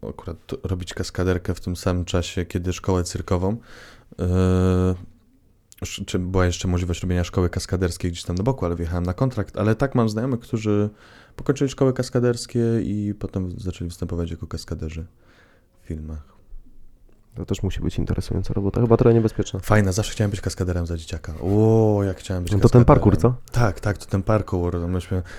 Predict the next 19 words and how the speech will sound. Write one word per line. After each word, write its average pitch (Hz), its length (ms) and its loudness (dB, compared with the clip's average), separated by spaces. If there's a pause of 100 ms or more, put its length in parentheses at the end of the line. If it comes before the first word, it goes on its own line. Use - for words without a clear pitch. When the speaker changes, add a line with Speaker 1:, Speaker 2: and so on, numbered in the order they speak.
(120)
Speaker 1:
też 92 120 -2
wszystkich - 320 -4
sal 90 160 -2
się - 140 -4
uczyli 90 240 -4
w - 40 -8
sumie 90 180 -4
na 87 100 -2
trawie 87 600 0
i, 82 260 -6 (460)
i 90 40 -4
na 90 100 0
placach 90 340 -4
zabaw 87 340 0
gdzieś 87 200 -6
na 87 100 -2
piasku. 90 420 -4 (460)
To 87 600 0 (340)
ja - 60 -18